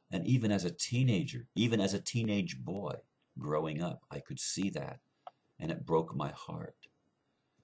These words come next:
It broke my heart to see the people that, that were worshiping Jesus with me, and they were unable to love black people or accept black people into our congregation.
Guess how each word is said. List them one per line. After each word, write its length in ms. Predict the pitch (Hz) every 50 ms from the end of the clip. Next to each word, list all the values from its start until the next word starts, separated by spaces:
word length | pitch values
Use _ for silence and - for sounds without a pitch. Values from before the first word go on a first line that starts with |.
| _ _ _ _
It 220 | - - - - -
broke 280 | 95 98 98 - -
my 140 | 95 92 90
heart 420 | 95 - - 104 90 78 - - -
to 80 | -
see 340 | - - - 85 87 90 87
the 100 | 78 -
people 440 | - - - 107 101 - 85 76 73
that, 160 | 76 78 - - - - - - - _ _ -
that 120 | - -
were 120 | - 85 80
worshiping 600 | 76 85 92 101 - - - - - 85 85 80
Jesus 460 | 69 82 87 90 87 85 82 71 71
with 240 | 73 76 71 69 -
me, 220 | - - - - - _ _ _ _ _ _ _ _ _ _ _ _ _ _ _ _ _ _ _ _ _ _
and 140 | - 76 73
they 100 | 85 87
were 160 | 85 80 - -
unable 560 | 90 92 85 - 95 95 90 69 76 78 -
to 140 | - - 80
love 360 | 71 76 80 80 82 71 - - _
black 360 | - - 67 71 - - - - -
people 400 | - - 131 - _ - 117 - _ _ _ _ _ _ _ _ _ _ _ _ _ _ _ _ -
or 160 | 151 156 156
accept 500 | 147 151 - - - 78 - - 131 131
black 340 | - 78 78 78 - - -
people 320 | - 69 65 - 65 65
into 300 | 71 73 69 - 69 65
our 100 | 67 67
congregation. 840 | - - - - 71 69 67 65 - 71 71 143 143 - - - -